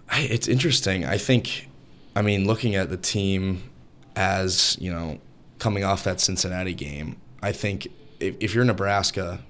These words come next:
you have to feel, you have to feel strong about how this defense, even though how bad Nebraska's defense has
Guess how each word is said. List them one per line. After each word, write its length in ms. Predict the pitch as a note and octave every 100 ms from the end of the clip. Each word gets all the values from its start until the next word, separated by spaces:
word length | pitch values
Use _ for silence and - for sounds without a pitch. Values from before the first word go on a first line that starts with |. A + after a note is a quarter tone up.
| - -
you 140 | F#2+
have 220 | F#2 G#2
to 80 | -
feel, 440 | - G2 F#2 F2+ -
you 140 | - A2
have 180 | A2+ A2+
to 80 |
feel 220 | G2 G#2 G2
strong 520 | - F#2 F2+ F2+ -
about 320 | F#2+ F2+ F2+ - - - -
how 180 | - G2+
this 160 | G2 -
defense, 520 | F#2+ F#2 G2 F#2+ - - - - -
even 220 | G#2+ G#2+
though 160 | G#2
how 160 | F#2+ G2
bad 500 | F#2 G2+ F#2+ F#2 -
Nebraska's 420 | F#2+ F#2 F2+ F#2
defense 320 | F2+ F2+ F2 F2
has 180 | F2